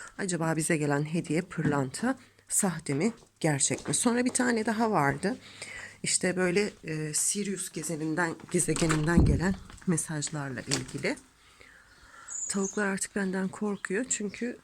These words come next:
burada ne kadar mama varsa hepsini yiyor. Ben de kovalıyorum onları. Sahipleri de şu an ortada yok. Herhalde pazar keyfi yapıyorlar. Onların yerine ben koruyorum hayvanları.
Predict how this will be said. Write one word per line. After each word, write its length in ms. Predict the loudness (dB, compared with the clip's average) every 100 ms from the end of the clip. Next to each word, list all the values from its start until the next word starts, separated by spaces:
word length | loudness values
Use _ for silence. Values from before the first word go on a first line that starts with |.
| _
burada 220 | -6 -4
ne 140 | -4 -2
kadar 300 | -2 -2 -2
mama 360 | 0 0 0
varsa 340 | -2 -2 -4 -8
hepsini 640 | -6 -4 2 2 4 2
yiyor. 240 | 4 4 2 -2 -2 -2 0 -2 -2 -8 -14 -8 0
Ben 160 | 4
de 60 | 4
kovalıyorum 640 | 4 6 6 4 2 2
onları. 380 | -2 -4 -4 -6 -6 -18 -20 -20 -20 -20 _ -6
Sahipleri 760 | 0 0 0 -6 -2 -2 2
de 80 | 4
şu 200 | 4 4
an 140 | 4
ortada 380 | 4 2 2 4
yok. 200 | 4 4
Herhalde 300 | 4 6 4
pazar 360 | 4 6 6 4
keyfi 400 | 2 -2 0 -4
yapıyorlar. 420 | -2 -2 0 0
Onların 320 | 0 2 2 2
yerine 380 | 2 0 0
ben 180 | 2 0
koruyorum 480 | 2 0 2 0 -2
hayvanları. 640 | -4 -4 -2 -4 -2 -4